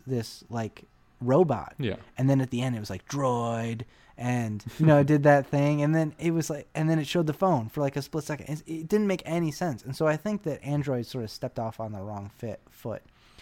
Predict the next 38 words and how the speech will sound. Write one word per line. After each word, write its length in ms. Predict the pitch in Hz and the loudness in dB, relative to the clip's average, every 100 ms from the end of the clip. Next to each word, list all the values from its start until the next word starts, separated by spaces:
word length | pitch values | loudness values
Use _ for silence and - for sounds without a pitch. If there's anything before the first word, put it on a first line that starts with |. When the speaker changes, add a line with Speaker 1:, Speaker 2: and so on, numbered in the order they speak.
| _ _ _ _ | _ _ _ _
Speaker 1:
It 80 | 131 | -4
was 220 | 123 117 | -4 -4
positioned 720 | - - 131 175 - 151 135 | -8 -6 -4 -4 -2 -2 -2
to 80 | - | -4
be 260 | 123 131 131 | -4 -2 -2
a 60 | 104 | -6
competitor 920 | 120 110 135 131 123 127 117 107 98 _ _ _ _ _ | -8 -4 -4 -4 -6 -6 -6 -6 -8 _ _ _ _ _
to 260 | - 170 156 | 0 0 0
Apple 480 | 113 104 - - - _ _ _ _ _ _ _ - - | -2 -8 -10 -14 -18 _ _ _ _ _ _ _ -20 -6
and 140 | 120 | -2
what 160 | 117 110 | -2 -2
Apple 260 | 110 120 110 | -4 -4 -8
was 140 | 104 | -6
doing, 320 | 113 98 92 - _ _ - | -8 -8 -12 -18 _ _ -8
which 160 | 120 | 0
was 140 | 139 123 | 0 0
a 80 | |
good 340 | 113 135 143 127 | -2 2 2 2
choice 460 | - 151 110 85 | 0 0 0 -4
because 260 | - 110 113 | -10 -8 -6
it 80 | 107 | -6
was 140 | 104 | -4
needed. 420 | 123 139 117 95 - - - _ 123 | 0 0 0 -4 -12 -20 -20 _ -2
But 260 | 135 135 | 2 2
no 280 | - 139 165 | 2 2 6
Speaker 2:
Mm-hmm. 60 | 185 | 6
Speaker 1:
one 200 | 165 139 | 4 2
was 180 | 127 131 | 0 0
really 240 | 135 127 | 0 0
in 140 | 120 | -2
control 480 | 120 123 117 175 175 | -6 -8 -4 0 2
of 80 | 123 | 0
it 120 | 117 110 | -4 -8
because 260 | - 123 | -6 -6
it 80 | 117 | -6
was 140 | 110 | -6
open 260 | 110 101 98 | -8 -10 -12
source. 480 | - 160 135 - | -6 -4 -4 -6